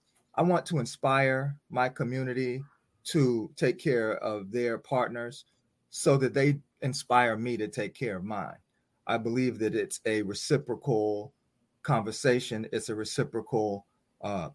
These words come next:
l-, line of communication and, and lifestyle where I get to check you and you get to check me, and we get to inspire one another to do the best job that we can do at being partners with our partners.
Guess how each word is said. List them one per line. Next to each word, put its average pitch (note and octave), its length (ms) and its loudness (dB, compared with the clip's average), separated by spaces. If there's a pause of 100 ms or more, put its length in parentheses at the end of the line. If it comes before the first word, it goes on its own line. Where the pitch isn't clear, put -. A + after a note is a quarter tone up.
(120)
l-, G2 320 -4
line C3+ 300 4
of B2+ 120 -4
communication A#2+ 880 -2
and, A#2 240 -2
and A2+ 360 -4
lifestyle G2 760 2 (320)
where A2+ 580 2 (720)
I C#3+ 140 8
get D3 280 2
to C3 80 -6
check - 360 0
you D#3+ 320 2 (480)
and G2 120 -4
you A#2+ 120 0
get C#3+ 200 2
to - 80 -10
check A2 300 0
me, C3 360 -4 (360)
and G#2+ 140 -4
we C3 120 0
get B2 280 2
to B2 240 0
inspire A2+ 640 0
one A2 200 -6
another G2+ 520 -4 (180)
to - 100 -6
do G#2+ 220 -6
the F#2+ 120 -6
best G2+ 320 -4
job G#2 280 0
that F#2+ 160 -2
we G#2 140 -4
can F#2+ 220 -4
do F2+ 340 -2 (340)
at G2+ 160 2
being G2+ 300 0
partners D2+ 560 -2 (280)
with B2 240 4
our G#2+ 160 4
partners. - 580 -2